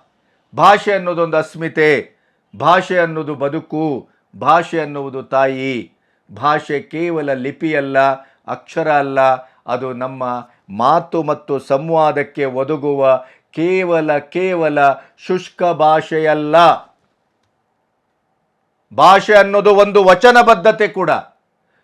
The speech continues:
ಭಾಷೆ ಅನ್ನೋದು ನಮ್ಮ ಅಸ್ಮಿತೆ. ನಮ್ಮ ಭಾಷೆಗೆ ಅದರ ಹುಟ್ಟು, ಅದರ ತಾಯ್ತನ,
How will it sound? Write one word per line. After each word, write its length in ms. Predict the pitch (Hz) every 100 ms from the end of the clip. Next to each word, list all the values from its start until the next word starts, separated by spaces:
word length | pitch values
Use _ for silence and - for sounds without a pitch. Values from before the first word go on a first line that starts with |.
| _
ಭಾಷೆ 400 | 107 170 214 214
ಅನ್ನೋದು 420 | 220 208 208 196
ನಮ್ಮ 340 | 226 190 196 214
ಅಸ್ಮಿತೆ. 840 | 180 175 240 277 208 180 110 - _ _ _ _ _ _ _
ನಮ್ಮ 360 | 131 180 226 254
ಭಾಷೆಗೆ 600 | 220 220 208 220 208 247 269 _ _ _ _ _ _
ಅದರ 240 | 131 165 254
ಹುಟ್ಟು, 720 | 220 208 - - 247 294 330 _ _ _ _ -
ಅದರ 220 | 156 240 254
ತಾಯ್ತನ, 500 | 233 220 226 226